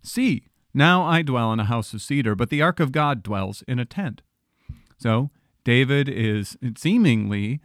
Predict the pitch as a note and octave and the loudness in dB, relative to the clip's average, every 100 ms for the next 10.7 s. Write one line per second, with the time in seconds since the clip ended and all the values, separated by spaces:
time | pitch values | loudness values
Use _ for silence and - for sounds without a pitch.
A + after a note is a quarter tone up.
0 | _ - C3 B2+ G#2 F#2 A#2 A#2 A2 F#2+ | _ -12 -2 0 0 -6 -8 -4 -6 -4
1 | G2 D#3 E3 D#3 C3+ B2 B2 B2 A#2+ A#2+ | 4 4 4 2 0 -2 -2 -4 -6 -6
2 | G#2+ F#2+ F2+ - B2 C#3 A2 G#2 G2+ _ | -6 -6 -6 -6 -4 -2 -2 -2 -6 _
3 | _ _ C#3 D3+ C3+ B2 - A#2+ G#2+ G#2 | _ _ 2 4 2 -2 -8 -10 -6 -6
4 | G2+ - G2 F#2+ F#2 - - G2+ - F2+ | -8 -8 -6 -6 -8 -12 -16 -14 -10 -12
5 | - G2+ - _ _ _ _ - B2 F#2 | -12 -18 -20 _ _ _ _ -2 -2 -2
6 | - F3 F#3 B2+ B2 B2+ - D3 C3+ C3+ | 2 4 4 4 2 0 0 4 6 4
7 | G#2+ G2+ G#2+ - - C3 A#2+ D3 - A2+ | 2 -2 -4 -6 -6 -6 -4 -2 -2 -2
8 | B2 C#3 B2 G#2+ G#2+ A2+ B2 G#2+ G#2+ A2+ | 0 0 -2 -4 -4 -4 -4 -6 -4 -4
9 | A2 B2 A2+ A2+ A2 A2 G#2 A2 G2+ G2+ | -2 -2 0 -2 -4 -6 -8 -8 -8 -8
10 | G2 F2+ G2+ G2 A2 G#2 F#2 | -10 -10 -12 -10 -10 -8 -10